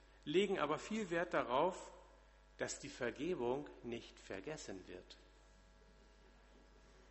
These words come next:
Und ein anderer,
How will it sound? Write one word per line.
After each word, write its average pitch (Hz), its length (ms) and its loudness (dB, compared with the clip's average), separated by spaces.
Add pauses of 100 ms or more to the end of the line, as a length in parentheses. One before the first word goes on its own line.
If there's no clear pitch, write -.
(2250)
Und 120 180 0
ein 123 160 4
anderer, 160 500 2